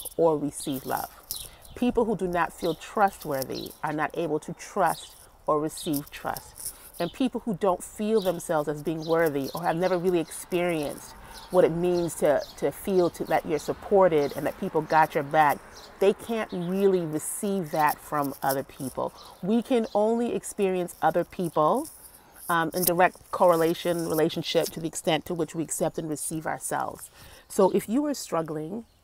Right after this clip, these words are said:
to create a bond with somebody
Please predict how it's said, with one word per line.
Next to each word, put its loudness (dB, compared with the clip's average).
to -6
create -2
a -6
bond -2
with -2
somebody -2